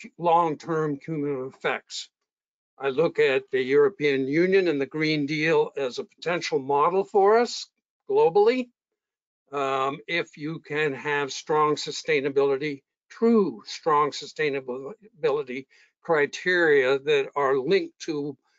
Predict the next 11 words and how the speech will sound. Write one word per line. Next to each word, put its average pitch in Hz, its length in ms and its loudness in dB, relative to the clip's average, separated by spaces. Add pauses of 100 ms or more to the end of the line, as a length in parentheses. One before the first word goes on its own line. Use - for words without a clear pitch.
(340)
the 135 60 -8
biosphere 139 800 -2
and 123 140 -16
biosphere 135 760 -2 (100)
conditions. - 760 -6 (760)
That 180 380 0
is 143 300 0
a 131 60 -4
huge 202 460 2
investment. 135 680 -4 (640)
Um, 131 800 -2